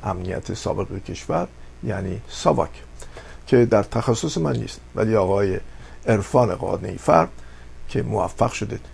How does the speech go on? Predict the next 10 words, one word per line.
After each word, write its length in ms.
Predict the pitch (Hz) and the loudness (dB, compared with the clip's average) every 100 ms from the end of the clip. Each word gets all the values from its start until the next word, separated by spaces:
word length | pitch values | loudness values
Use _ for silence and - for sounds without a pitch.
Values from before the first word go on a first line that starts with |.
| - | -2
طی 280 | 135 113 - | 2 4 2
این 200 | 131 135 | 0 0
سالها 520 | 117 - - 90 - - - - - | 0 -2 -2 -2 -4 -4 -12 -16 -4
توانسته 500 | 104 101 95 85 110 | 0 2 0 -2 -2
با 160 | 107 98 | 2 2
بالاترین 760 | - 104 104 101 - 101 143 | 4 4 4 2 0 0 2
مقام 320 | 123 104 131 | 2 4 2
امنیتی 580 | 131 113 117 101 - 110 | 2 0 0 -2 -2 -4
سابق 360 | 110 110 117 - | 0 2 2 2
ایران، 340 | 107 - - | 0 -2 -4